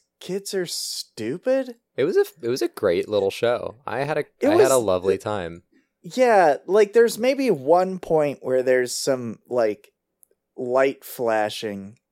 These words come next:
Speaker 1: and that's, like, all that would really be all that scary to me.
Speaker 2: Yeah. I mean, um, so I read some articles about it, um, both some articles that were, like,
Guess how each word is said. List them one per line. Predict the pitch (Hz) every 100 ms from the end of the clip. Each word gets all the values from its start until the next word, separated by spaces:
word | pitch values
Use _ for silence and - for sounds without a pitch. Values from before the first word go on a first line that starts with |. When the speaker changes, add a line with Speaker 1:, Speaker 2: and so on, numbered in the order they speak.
| _ _
Speaker 1:
and | 123 120
that's, | 123 -
like, | 151 127 -
all | 113 117
that | 123 120
would | 123 113
really | 113 117 113
be | 107 113
all | 113
that | 110 101 -
scary | - 113 104 117 107
to | 92
me. | 95 95 -
Speaker 2:
Yeah. | - 98 85 82 92 -
I | 160
mean, | 175 170 160 _ -
um, | 117 120 123
so | 135
I | 131
read | 139 143
some | - 110
articles | 82 87 90 87
about | 80 80 80
it, | 78 - 165 143
um, | 92 82 82 -
both | 92
some | - 85
articles | 82 82 82 82
that | 87 82
were, | 82
like, | 80 78 -